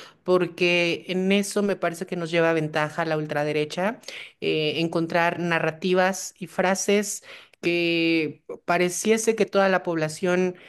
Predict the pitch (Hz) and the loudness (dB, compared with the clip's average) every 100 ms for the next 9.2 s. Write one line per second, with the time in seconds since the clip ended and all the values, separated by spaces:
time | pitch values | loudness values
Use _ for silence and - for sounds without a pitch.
0 | - _ - 139 160 160 160 180 180 185 | -20 _ -14 -8 -6 0 2 4 4 4
1 | 175 165 - 165 160 196 185 175 175 180 | 4 2 0 -2 0 0 0 -2 2 2
2 | 170 180 180 175 185 180 - - _ - | 2 0 0 2 2 0 -8 -20 _ -4
3 | 156 156 165 170 185 170 165 165 165 170 | -2 0 0 4 4 4 0 -2 0 0
4 | 160 147 175 190 190 - - - _ - | 0 -2 0 2 0 -6 -20 -20 _ -2
5 | 175 165 185 185 180 175 175 175 170 180 | -2 2 2 2 2 -2 2 2 0 -2
6 | 160 175 170 170 165 - - - 160 160 | -2 -2 2 2 0 -10 -12 -6 -4 -2
7 | 151 160 160 156 160 180 190 180 180 170 | -2 0 2 2 2 4 4 4 2 -2
8 | 160 170 170 165 170 165 165 170 202 202 | -2 -2 -2 -2 -2 -4 -2 0 0 0
9 | 160 | -4